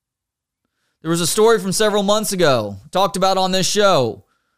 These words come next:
where electric vehicles are significantly heavier than your standard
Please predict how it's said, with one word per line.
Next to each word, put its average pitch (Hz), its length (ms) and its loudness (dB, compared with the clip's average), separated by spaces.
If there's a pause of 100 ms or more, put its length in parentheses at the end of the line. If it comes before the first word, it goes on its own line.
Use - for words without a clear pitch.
where 156 120 0
electric 190 420 0
vehicles 185 420 0
are 170 100 4
significantly 196 840 -2
heavier 151 720 -2 (1000)
than 165 220 0
your 165 140 0
standard 185 720 0